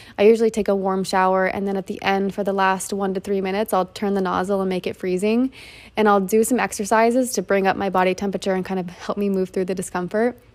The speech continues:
So you can do squats, you can jump around. It sounds weird, but you can, like, put your hands into fists and kind of, um, work up your body, getting the lymph flowing. And it really wakes you up. And if you're feeling lethargic or depressed, this is such a good way to move out of that.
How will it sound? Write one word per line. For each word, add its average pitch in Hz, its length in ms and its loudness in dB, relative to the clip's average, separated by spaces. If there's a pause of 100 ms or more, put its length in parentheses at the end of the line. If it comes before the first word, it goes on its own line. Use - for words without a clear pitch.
So - 140 -4
you 180 80 0
can 185 100 -6
do 175 100 -6
squats, 247 520 -2
you 196 80 -6
can 190 100 -4
jump 185 200 -6
around. 208 520 0 (160)
It - 160 -12
sounds 208 300 2
weird, 196 400 4 (380)
but 190 100 2
you 202 60 2
can, 208 120 2
like, 175 240 2
put 226 140 2
your 196 320 4
hands 190 400 -2
into 185 120 -2
fists 190 460 -2
and 190 100 -2
kind 185 220 0
of, 180 260 -2 (140)
um, 185 300 -4
work 196 240 0
up 196 160 -6
your 190 100 -2
body, 247 460 4
getting 190 240 2
the 180 80 0
lymph 226 240 0
flowing. 214 560 2 (1040)
And 247 60 0
it 262 80 2
really 320 180 6
wakes 277 280 4
you 226 100 2
up. 196 240 0 (280)
And 202 300 0
if 190 120 -4
you're 202 100 0
feeling 226 300 2
lethargic 190 500 2
or 196 80 0
depressed, 185 460 -2
this 202 120 -4
is 202 80 -6
such 185 200 -2
a 190 40 -2
good 185 140 0
way 180 220 2
to 180 80 0
move 175 260 -2
out 180 180 0
of 185 120 -4
that. 226 300 2